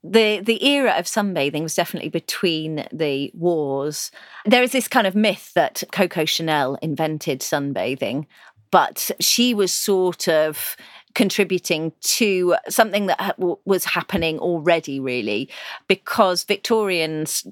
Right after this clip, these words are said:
didn't appreciate a suntan at all. And it was linked in the, the kind of popular consciousness to the idea of manual labour, because people who worked outside in the fields,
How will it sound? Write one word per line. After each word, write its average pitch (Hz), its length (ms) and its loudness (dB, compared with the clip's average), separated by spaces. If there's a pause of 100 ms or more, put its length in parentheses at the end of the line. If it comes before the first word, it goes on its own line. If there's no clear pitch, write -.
(220)
didn't 160 560 -2
appreciate 143 840 -2 (540)
a 165 40 2
suntan 139 640 0
at - 200 -4
all. 147 240 2
And 143 240 0
it 208 160 4
was 214 200 0
linked 226 580 -2 (160)
in 190 160 2
the, 175 220 -2
the 196 120 4
kind 170 240 0
of 165 120 -4
popular - 380 0
consciousness - 840 -4
to 160 560 0
the 170 140 2
idea 156 280 2
of 151 100 -6
manual 156 480 -2
labour, 156 600 0
because - 580 -2 (300)
people 196 340 0
who 170 160 0
worked 165 400 0
outside 139 520 0
in 139 80 -8
the 147 60 -4
fields, 117 640 -2